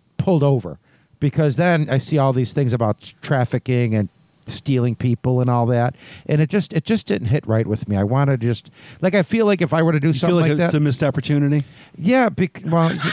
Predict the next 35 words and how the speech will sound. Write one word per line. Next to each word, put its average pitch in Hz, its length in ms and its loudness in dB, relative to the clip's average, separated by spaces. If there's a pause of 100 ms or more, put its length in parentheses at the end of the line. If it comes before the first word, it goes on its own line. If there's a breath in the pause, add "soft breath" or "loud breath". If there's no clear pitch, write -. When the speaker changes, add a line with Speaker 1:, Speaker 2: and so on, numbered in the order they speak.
(160)
Speaker 1:
to 175 140 2
help 185 200 2
somebody, 123 560 0
I 160 80 0
felt 175 240 -2
like, 156 200 0
I 151 100 0
felt 156 240 -2
maybe 160 200 0
something - 240 -2
was 135 100 2
there, 175 80 0
and 151 80 2
I 120 80 0
couldn't. 143 200 -6
That's 139 180 -2
the 190 60 0
only 190 100 2
thing 151 140 -10
that's - 160 -20
still 190 160 0
on 180 100 2
my 139 100 2
mind, 131 360 0 (420 loud breath)
you 127 120 0
know, 120 180 2
like, 127 180 0
if 131 100 -4
something - 260 -4
was 113 160 -2
there. 104 240 -4
It 92 60 -8
looked - 280 -12
like, 127 240 -6
uh, 113 220 -8